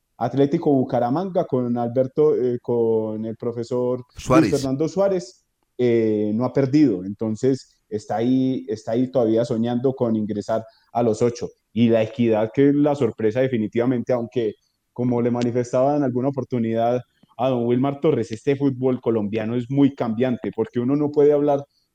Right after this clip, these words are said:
Speaker 1: de un equipo que gana un partido, gana dos, porque al siguiente ya está perdiendo dos seguidos, no, no encuentra la victoria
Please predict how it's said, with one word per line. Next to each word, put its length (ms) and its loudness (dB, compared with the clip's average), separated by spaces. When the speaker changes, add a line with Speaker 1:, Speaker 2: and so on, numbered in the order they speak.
Speaker 1:
de 180 4
un 160 2
equipo 520 -6
que 800 -6
gana 260 -6
un 180 -4
partido, 380 0
gana 220 -4
dos, 300 -2
porque 220 -2
al 80 2
siguiente 400 -2
ya 80 2
está 160 -6
perdiendo 760 0
dos 160 0
seguidos, 480 0
no, 340 -2
no 120 -4
encuentra 340 -4
la 80 0
victoria 640 0